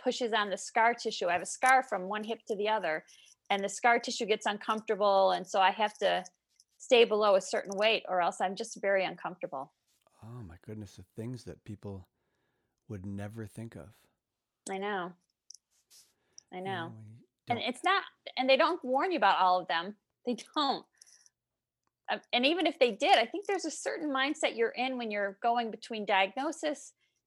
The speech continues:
Speaker 1: to surgery that they can tell you lots of things, but you can't really let them stick in your brain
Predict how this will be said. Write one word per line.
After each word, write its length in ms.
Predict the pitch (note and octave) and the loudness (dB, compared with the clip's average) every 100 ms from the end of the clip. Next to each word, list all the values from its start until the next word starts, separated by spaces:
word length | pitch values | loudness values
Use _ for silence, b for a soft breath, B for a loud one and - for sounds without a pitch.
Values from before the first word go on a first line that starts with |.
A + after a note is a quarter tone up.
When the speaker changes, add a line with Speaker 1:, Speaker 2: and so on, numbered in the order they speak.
| _ _ | _ _
Speaker 1:
to 160 | - A3+ _ _ | -6 -6 _ _
surgery 920 | - - C4+ C4+ F#3+ F#3 F#3+ F3 - b b b A3+ | -12 2 4 4 0 -6 -6 -6 -10 b b b 0
that 140 | A3+ | 4
they 120 | C#4+ | 4
can 160 | - F#4 | 4 0
tell 240 | D4 D4+ | 2 2
you 200 | C#4+ A#3+ | 4 0
lots 340 | A3+ A#3+ C#4 - | 4 4 4 -4
of 80 | C4+ - | -6 -2
things, 260 | C4+ A#3+ | 0 0
but 100 | G3 F#3+ | -4 -4
you 220 | A3+ E4+ | -2 -2
can't 440 | - - E4+ E4 A#3 | -4 -6 -2 -2 0
really 500 | C4+ C#4 B3+ A#3 - _ _ _ | 4 4 4 0 -4 _ _ _
let 160 | B3 B3+ | 2 2
them 140 | A3+ | -4
stick 320 | A3 - C4 | -6 -10 -8
in 180 | A#3 A3 | -6 -6
your 100 | G#3 | -8
brain 480 | G3 G3+ G3 E3 F3 | -6 -6 -4 -6 -8